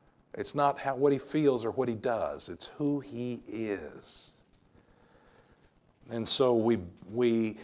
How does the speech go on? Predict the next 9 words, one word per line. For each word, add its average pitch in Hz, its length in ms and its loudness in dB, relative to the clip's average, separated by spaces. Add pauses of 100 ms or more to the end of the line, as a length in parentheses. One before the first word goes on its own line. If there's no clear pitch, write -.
(200)
understand 139 920 2
now 104 520 2 (440)
better 107 480 4 (180)
how 110 420 2 (640)
a 120 100 4
great 120 600 8
God 92 560 2 (1040)
could 120 180 0
also 107 920 2